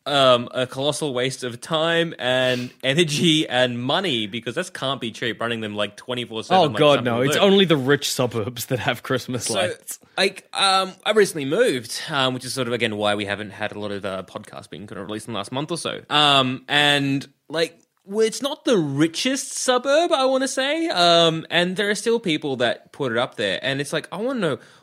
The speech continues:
Speaker 1: what has gone wrong in your <laughs> life that you really have to spend, like, drop a couple grand on Christmas lights? Like, you
Speaker 2: Yeah.
Speaker 1: are not, I can see from, like, your house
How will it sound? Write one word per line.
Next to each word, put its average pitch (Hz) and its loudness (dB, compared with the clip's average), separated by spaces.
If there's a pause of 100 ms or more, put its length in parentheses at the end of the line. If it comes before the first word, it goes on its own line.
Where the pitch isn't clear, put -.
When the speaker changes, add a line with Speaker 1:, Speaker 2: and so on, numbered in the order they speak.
Speaker 1:
what 269 -2
has 415 4
gone 202 2
wrong 107 4 (480)
in 139 0
your 170 2
<laughs> 185 0
life - -2 (340)
that 156 2
you 170 -4
really 208 -4
have 190 -2
to 123 -4 (360)
spend, 151 2 (300)
like, 165 -2 (220)
drop - -8
a 208 -6
couple 269 -6
grand 147 -2 (200)
on 139 -4
Christmas 127 -4
lights? 101 -2
Like, 156 4
you - 6
Speaker 2:
Yeah. 320 8
Speaker 1:
are 302 4
not, 214 4 (400)
I 180 2
can 175 2
see 196 -2
from, 170 -2
like, 123 -2
your 113 0
house 139 0